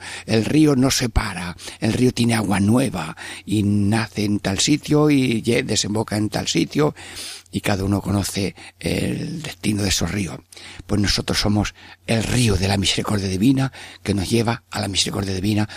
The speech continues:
porque venimos de las manos de Dios y vamos a la mano de Dios. Bien, en una palabra, el amor de Dios es el que ha hecho la historia, la creación, la redención, la salvación.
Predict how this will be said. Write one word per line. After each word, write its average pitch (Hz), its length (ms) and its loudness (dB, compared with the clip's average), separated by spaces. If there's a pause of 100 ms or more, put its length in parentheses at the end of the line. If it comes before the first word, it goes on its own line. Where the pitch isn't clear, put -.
porque 113 300 -4
venimos 104 500 2 (200)
de 113 100 -4
las 90 140 -6
manos 113 220 2
de 98 100 -2
Dios 104 240 0
y 101 60 -4
vamos 95 340 -4
a - 100 -8
la - 80 -4
mano 87 220 -4
de 87 120 -6
Dios. - 300 -8 (760)
Bien, 147 240 -2 (1300)
en 165 300 2
una 185 220 4
palabra, - 600 -2 (360)
el 160 120 2
amor 156 260 2
de 123 120 0
Dios 127 440 0 (1300)
es - 180 0
el 113 100 -2
que - 100 -6
ha 117 40 -2
hecho 104 180 -2
la 95 140 -2
historia, 98 760 -4 (380)
la 101 120 -4
creación, 98 680 -2
la 98 80 -4
redención, 101 640 -2
la 101 80 0
salvación. 101 600 -4